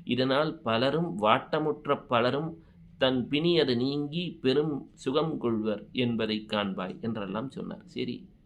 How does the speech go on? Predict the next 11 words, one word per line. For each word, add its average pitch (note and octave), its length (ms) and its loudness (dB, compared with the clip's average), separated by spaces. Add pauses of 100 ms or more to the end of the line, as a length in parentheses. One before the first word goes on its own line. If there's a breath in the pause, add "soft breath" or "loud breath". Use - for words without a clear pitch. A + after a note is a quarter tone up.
(280 soft breath)
வரவங்களுக்கெல்லாம் B2+ 680 4
ஆரோக்கியம் A#2 440 2
கிடைக்கும், B2 420 0
ஐஸ்வர்யம் G#2+ 580 -2
கிடைக்கும், C3 480 -4
வாழ்விலே A2+ 480 -2
வளம் G#2 360 -4
கிடைக்கும், A2 460 -6
வாழ்விற்கு B2 540 -2
ஒரு A2+ 160 -2
பொருள் B2 460 -4